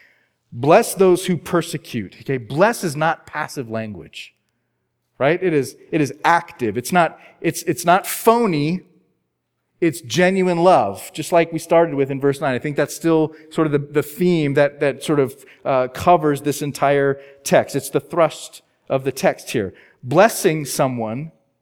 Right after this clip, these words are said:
is to seek the best for them, right? I'll explain what that, that looks like in, in, in a minute, but that, that's basically what it means. Seek their best.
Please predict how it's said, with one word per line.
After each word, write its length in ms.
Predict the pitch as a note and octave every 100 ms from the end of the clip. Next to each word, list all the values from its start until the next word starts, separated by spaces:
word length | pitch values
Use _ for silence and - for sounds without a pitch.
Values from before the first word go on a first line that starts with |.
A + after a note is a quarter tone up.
| _ _ _ _ _ _ _ _ _ _
is 160 | D3
to 140 | D3 D3
seek 360 | - F#3 F3+
the 80 | C3
best 680 | A#2+ A#2 D#3 A#2 - - - _ _ _ _ _ _ _ _
for 180 | - A#2
them, 300 | G#2+ F2 F2 _ -
right? 340 | A#2+ F#3+ - _ _ _ _ _ _ _ _ _ _ _ _ _ _ _ _ _ _ -
I'll 100 | D#3
explain 300 | D#3+ G#3+ F#3+
what 80 | D#3+
that, 240 | D3+ -
that 160 | D#3+ C#3
looks 180 | D3+
like 220 | D3 C3 -
in, 160 | C#3
in, 180 | B2 C3+
in 220 | B2 C3+
a 40 | B2+
minute, 280 | C3+ A#2
but 100 | A2
that, 460 | D3 D3 D3 D3+ C3+
that's 240 | D#3+ E3+
basically 580 | - B2 E3+ F3 D#3 C#3+
what 160 | C3 C3
it 60 |
means. 340 | C3+ A2 F2 - _ _
Seek 360 | - A3 A#3+
their 140 | - C3+
best. 640 | - - F3 - - -